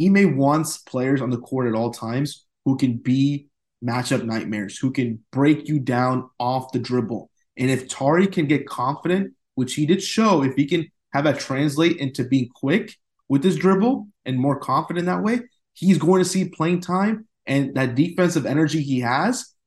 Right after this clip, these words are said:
that's not gonna be the only reason he plays. It's because offensively as well, he has a nice body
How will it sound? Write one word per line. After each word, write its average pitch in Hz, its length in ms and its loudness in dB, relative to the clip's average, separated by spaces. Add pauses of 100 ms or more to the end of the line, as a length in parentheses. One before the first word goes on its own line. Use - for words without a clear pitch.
(180)
that's 175 180 0
not 208 140 0
gonna 202 140 2
be 196 80 6
the 196 60 6
only 220 120 6
reason 151 240 4
he 131 60 0
plays. 123 440 -2 (260)
It's - 80 -12
because 139 200 4
offensively 151 640 2
as 131 140 0
well, 139 240 0
he 131 120 -4
has 131 120 -6
a 131 60 -4
nice 131 260 -2
body 127 500 0